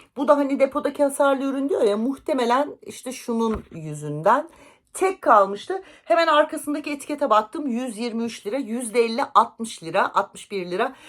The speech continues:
Hemen bunu aldım zaten önce kucağıma. Ondan sonra diğer neler varsa onlara bakmaya başladım. Hatta bu benim kucağımda dururken birkaç kişi bunu sormaya geldi. "Satıldı." dediler. Bir kere ben bunu kucağıma aldıktan sonra bırakır mıyım?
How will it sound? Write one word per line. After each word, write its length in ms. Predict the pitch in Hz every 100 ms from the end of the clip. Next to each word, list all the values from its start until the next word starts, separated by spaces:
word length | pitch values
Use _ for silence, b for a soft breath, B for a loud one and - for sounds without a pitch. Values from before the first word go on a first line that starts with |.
| B
Hemen 360 | 311 294 285 277
bunu 160 | 285
aldım 400 | 294 262 247 247
zaten 400 | 226 175 180 180
önce 240 | 170 160 180
kucağıma. 440 | - 175 202 311
Ondan 300 | 277 233 240
sonra 340 | 233 208 185 170
diğer 300 | 190 180 190
neler 260 | 175 165
varsa 340 | 165 170 165 165
onlara 320 | 160 160 160
bakmaya 320 | 151 - 175
başladım. 360 | 165 170 277 277
Hatta 400 | 320 320 269 233
bu 80 | 240
benim 200 | 285 262
kucağımda 540 | - 269 277 269 277
dururken 480 | 269 320 339 311 349 b b b b -
birkaç 360 | 247 339 330
kişi 280 | - 254 285
bunu 200 | 254 277
sormaya 520 | - 277 247 254 247
geldi. 380 | 254 202 196 285
"Satıldı." 560 | - 226 214 247 233 214
dediler. 580 | 196 208 202 - 294 359 B B -
Bir 80 | 226
kere 200 | 269 233
ben 200 | 233 226
bunu 100 | 226
kucağıma 400 | 202 220 214 214
aldıktan 360 | 220 - 208
sonra 300 | 220 208 196
bırakır 340 | 202 214 240 202
mıyım? 380 | 175 240 285